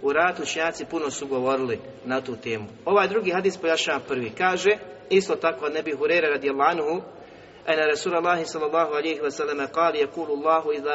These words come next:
erade abdi", kada poželi moj rob,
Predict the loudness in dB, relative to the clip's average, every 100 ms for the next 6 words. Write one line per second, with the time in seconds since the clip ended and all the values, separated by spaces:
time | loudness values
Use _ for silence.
0 | 0 2 2 2 0 2 2 0 -6 -4
1 | -2 -2 -2 -6 -14 -20 -20 -20 -14 -8
2 | -4 -2 -2 -4 -18 -20 -20 -20 -20 -20
3 | -20 -20 _ _ -20 _ _ _ _ _
4 | _ _ _ _ _ -2 0 0 0 0
5 | 0 0 0 2 0